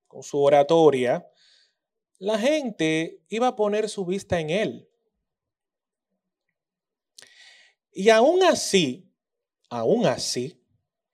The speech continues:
en el capítulo uno de Primera de Corintios, que fue lo que nos, eh, el último mensaje de, del hermano Juan Carlos, decía que había una división grande en la iglesia.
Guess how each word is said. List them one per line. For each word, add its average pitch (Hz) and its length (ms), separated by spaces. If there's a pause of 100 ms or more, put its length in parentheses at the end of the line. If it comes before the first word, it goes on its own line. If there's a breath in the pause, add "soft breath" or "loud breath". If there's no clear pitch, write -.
(1800)
en 143 160
el 170 100
capítulo 254 520
uno 170 500
de 143 160
Primera 156 340
de 190 80
Corintios, 175 540
que 127 120
fue 135 140
lo 143 140
que 151 120
nos, 147 420
eh, 127 360
el 131 220
último 185 340
mensaje 165 460
de, 156 160
del 139 200
hermano 143 300
Juan 165 200
Carlos, 127 460
decía 170 680 (1000 soft breath)
que 214 100
había 208 260
una 339 220
división 208 640
grande 214 400
en 160 80
la 131 80
iglesia. 110 580